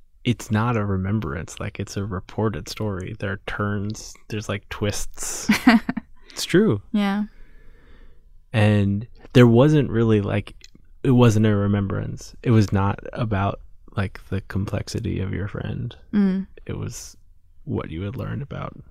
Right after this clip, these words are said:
Speaker 1: what happened, even though you hadn't found it out. And I guess I was just interested in that approach and, like, how you get to that place, and when a lot of people are talking about your friend, how you resist the urge to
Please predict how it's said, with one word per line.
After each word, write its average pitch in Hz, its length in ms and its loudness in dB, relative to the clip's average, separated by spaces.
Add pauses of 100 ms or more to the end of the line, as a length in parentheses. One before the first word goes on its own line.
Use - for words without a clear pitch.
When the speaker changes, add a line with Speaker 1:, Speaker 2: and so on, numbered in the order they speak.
(680)
Speaker 1:
what - 160 -8
happened, 53 320 -8
even 55 200 -6
though 52 100 -4
you - 100 -6
hadn't - 320 -10 (300)
found 98 200 -8
it 98 80 -4
out. 98 220 -4 (800)
And 117 180 6 (400)
I 123 80 2
guess 110 180 4
I 120 40 2
was 107 100 4
just 104 180 0
interested 101 400 -4
in 95 120 -2
that 95 160 -4
approach - 600 -8 (220)
and, 104 100 -2
like, 95 140 -6
how 98 100 -6
you 98 120 -2
get 98 160 -6
to - 100 -10
that 98 180 -8
place, - 600 -10 (160)
and 98 300 -2
when 98 560 0
a - 40 -4
lot 98 180 -2
of 95 80 -8
people 101 260 -6
are 101 80 -6
talking - 340 -10
about 104 200 -8
your - 100 -8
friend, 104 500 -6 (1040)
how - 140 0
you 98 120 2
resist 92 360 0
the - 140 -6
urge 92 360 -4
to 92 280 -6